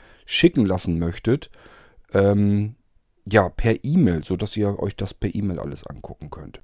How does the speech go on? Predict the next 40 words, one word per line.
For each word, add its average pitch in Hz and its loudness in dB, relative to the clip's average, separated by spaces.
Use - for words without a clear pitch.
Wie 127 2
funktioniert 120 2
das? - 0
Auch - 4
wieder 123 4
ganz 107 2
einfach, 104 -2
leere 107 6
E-Mail 143 2
nehmen, 135 2
neue 90 0
E-Mail 104 0
also, 104 2
und 101 -2
als - -4
Empfänger 113 -2
tragt - -6
ihr - -4
ein 95 0
isa 143 2
at - -2
blinzeln 104 -2
punkt - -6
org 135 4
und 113 2
in 104 2
dem 101 2
Betreff, 120 2
der 107 2
ist - -4
jetzt - -6
der 104 4
Betreff 90 -2
tatsächlich 101 -4
mal 90 -2
wichtig, 101 -6
da 92 0
müsst 101 -6
ihr 98 -2
reinschreiben, 90 -4